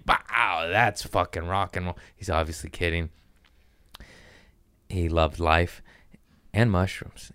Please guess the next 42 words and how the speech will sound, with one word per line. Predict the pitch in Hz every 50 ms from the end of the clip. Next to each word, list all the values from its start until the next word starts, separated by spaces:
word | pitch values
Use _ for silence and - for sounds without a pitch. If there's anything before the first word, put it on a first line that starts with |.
| _
And, | - 95 92 92 92 90 85
uh, | 87 87 87 87 82 80 80 76 - - - - _
and | - 87 90 92 95 98
then | 98 101 101 101
he's | 101 104 101 98 92 90 82 - 82
like, | 78 78 90
"New | 95 98 92
Kids | - - 95 85 -
on | 95 87 82
the | 80 78
Block. | 80 85 80 80 82 - - - - -
Google, | 98 101 95 87 92 - - 92
we'll | 90 95 95 90
provide | - _ - 95 82 85 78 78 76
a | 78
link." | 78 80 80 80 - - - - - - -
He | - - 98
was | 92 85 - 85
like, | 80 78 - 107
"Look | 110 - -
at | 82 -
these | - 90 90 82 -
guys." | - 85 76 78 78 82 80
And | 95 92
then | 92 92
he | 92
does | 82 90 87 80 80
an | 80 71
act | 80 80 87 87 - 78
out. | 78 78 82
He's | 82 -
like, | 80 82 - -
"I'm | - 117 113 98
so | - - - 85 80 -
fucking | - - - - - - 82 80 80
white. | 80 87 104 120 123 - - _ _ -
I'm | - 120 120 107
so," | - - 104 98 - - - - -
and | - 98 101
then | 107 110
he | 113
starts | 107 - - 117 104 101 90 - - -